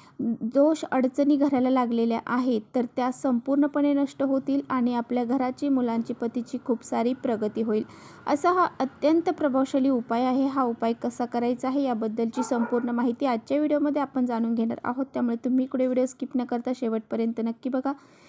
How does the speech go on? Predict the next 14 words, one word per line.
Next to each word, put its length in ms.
जेणेकरून 600
तुमच्यापर्यंत 540
योग्य 300
ती 120
माहिती 300
पोहोचेल. 380
आपल्या 240
चॅनलवर 380
जर 160
नवीन 240
असाल 260
तर 60
चॅनलला 340
सबस्क्राईब 440